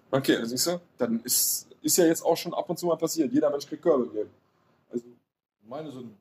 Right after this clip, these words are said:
Speaker 2: groß meistens, große Körbe.
Speaker 1: Ja, ich war nie gut im Dreier,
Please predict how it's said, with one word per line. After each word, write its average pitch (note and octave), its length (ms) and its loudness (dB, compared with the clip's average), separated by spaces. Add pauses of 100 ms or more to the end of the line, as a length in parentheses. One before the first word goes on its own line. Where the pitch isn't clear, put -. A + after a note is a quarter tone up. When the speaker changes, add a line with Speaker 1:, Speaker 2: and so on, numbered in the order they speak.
(100)
Speaker 2:
groß A2+ 320 -12
meistens, F#2 400 -16 (100)
große A#2 520 -8
Körbe. F2+ 340 -14 (720)
Speaker 1:
Ja, - 80 2
ich A2 120 0
war A#2 100 8
nie B2 120 6
gut A#2+ 120 -6
im G#2+ 80 -6
Dreier, G2+ 400 -8